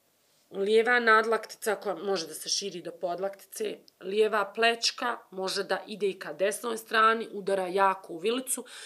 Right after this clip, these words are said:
i ti pacijenti uopšte nisu u dilemi. Oni znaju da se dešava nešto što je životno ugrožavajuće. Dakle, to je ozbiljno jaka bol. Nije ono, boli me, evo, tri dana me boli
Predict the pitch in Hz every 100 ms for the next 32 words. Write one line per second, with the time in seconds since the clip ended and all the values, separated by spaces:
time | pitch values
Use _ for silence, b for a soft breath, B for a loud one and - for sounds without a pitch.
0 | B B - 220 - - 349 349 269 262
1 | 269 247 247 - - 262 233 240 - 190
2 | 202 - 196 175 170 160 160 - - 220
3 | 233 226 208 247 220 196 196 240 339 -
4 | _ _ _ _ - 202 - 196 233 285
5 | 330 285 247 208 214 220 - 220 - 202
6 | 185 175 - 302 311 294 262 247 240 -
7 | 214 202 190 170 151 143 - - _ -
8 | - - b b - 175 208 196 220 -
9 | 220 240 240 233 311 302 247 226 240 262
10 | 262 208 240 180 196 233 254 262 240 214
11 | 269 330 320 277 247 233 262 269 247 302
12 | 233 262 269 208 196 214 240 247 190